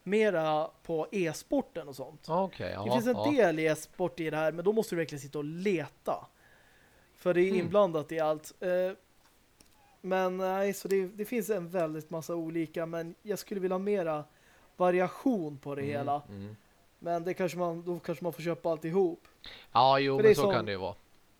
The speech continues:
Speaker 1: som den här jag slog upp nu bara, Uncharted är en hel sid-, sida
Speaker 2: Mm,
Speaker 1: här.
Speaker 2: mm.
Speaker 1: Och en av dem är liksom First P S three game to offer a platinum trophy.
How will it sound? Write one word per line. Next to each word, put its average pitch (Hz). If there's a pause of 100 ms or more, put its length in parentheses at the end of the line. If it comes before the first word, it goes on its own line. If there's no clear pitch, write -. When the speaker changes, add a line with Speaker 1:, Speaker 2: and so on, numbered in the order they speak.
(340)
Speaker 1:
som 202
den 185
här 180
jag 156
slog 175
upp 160
nu 185
bara, 156
Uncharted 170
är 143
en 135
hel 143
sid-, 139 (160)
sida 151
Speaker 2:
Mm, 139
Speaker 1:
här. 147
Speaker 2:
mm. 113 (500)
Speaker 1:
Och 214
en 214
av 180
dem 156
är 151
liksom 143
First 220 (120)
P 185
S 175
three 175
game 165
to 175
offer 175
a 160 (100)
platinum 156
trophy. 147